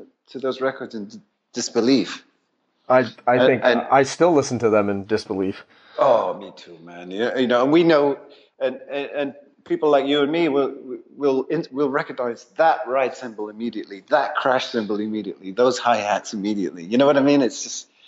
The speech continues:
Speaker 1: it's so imprinted.
Speaker 2: I, I think the thing that amazes me the most about guys like, like Elvin and Max and,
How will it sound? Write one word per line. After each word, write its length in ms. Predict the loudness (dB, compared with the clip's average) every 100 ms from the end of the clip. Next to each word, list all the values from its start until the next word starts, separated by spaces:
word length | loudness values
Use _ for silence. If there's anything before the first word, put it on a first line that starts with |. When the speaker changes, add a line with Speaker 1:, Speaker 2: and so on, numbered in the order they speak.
| _ -8
Speaker 1:
it's 140 | -6
so 280 | -2 2 4
imprinted. 640 | 2 0 -2 -2 -6 -12 _ _ _ -20 _ 2
Speaker 2:
I, 180 | 2 4
I 120 | 4 4
think 300 | 2 2 2
the 140 | 0
thing 540 | 4 4 6 6 4
that 420 | 6 6 6 4 _ _
amazes 640 | 2 4 6 6 4 2
me 140 | 2 4
the 120 | 4
most 320 | 4 4 2
about 360 | 0 2 2 4
guys 360 | 2 2 0
like, 380 | 0 0 0 -4 _ _ _ -2
like 180 | 0 4
Elvin 480 | 6 6 6 4 4
and 140 | 4
Max 480 | 4 4 4 0 -2
and, 300 | -2 0